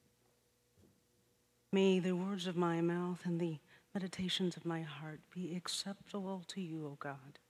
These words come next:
for you are indeed are my strength and my Redeemer.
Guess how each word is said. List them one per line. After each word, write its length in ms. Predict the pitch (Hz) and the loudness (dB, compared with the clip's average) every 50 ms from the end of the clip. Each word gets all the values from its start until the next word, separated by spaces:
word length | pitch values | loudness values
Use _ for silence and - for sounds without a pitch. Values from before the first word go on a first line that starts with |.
| _ _ _ _ _ _ _ _ _ _ _ _ | _ _ _ _ _ _ _ _ _ _ _ _
for 80 | - 180 | -6 -4
you 200 | 165 170 175 170 | -4 -2 -2 -2
are 80 | 170 170 | 0 0
indeed 360 | 170 165 165 175 175 175 170 | 0 0 -2 -2 -4 -4 -4
are 200 | 165 165 165 165 | -6 -8 -6 -4
my 260 | 170 165 160 156 156 | -4 -4 -4 -4 -4
strength 600 | 151 - - - - 180 185 190 190 - - - - _ _ _ _ _ _ _ _ _ _ _ _ _ | -4 -4 -4 -4 -2 -2 -2 -4 -4 -6 -8 -14 -18 _ _ _ _ _ _ _ _ _ _ _ _ _
and 280 | - 170 170 175 170 - | -2 0 0 0 0 0
my 200 | 175 160 160 160 | -2 -2 -2 -2
Redeemer. 600 | 160 156 165 156 - 151 147 139 143 151 147 139 | -2 -4 -4 -6 -6 -8 -8 -8 -8 -10 -10 -14